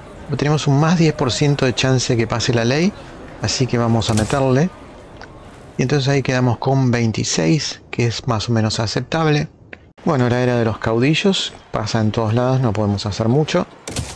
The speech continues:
Y per cápita pasó a la siguiente fase, así que eso es muy bueno. Y derrotamos a Texas, así que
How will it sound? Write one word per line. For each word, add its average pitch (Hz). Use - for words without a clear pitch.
Y 170
per 120
cápita 127
pasó 123
a 117
la 117
siguiente 120
fase, 175
así 127
que 117
eso 113
es 107
muy 113
bueno. 143
Y 185
derrotamos 117
a 104
Texas, 143
así 117
que 107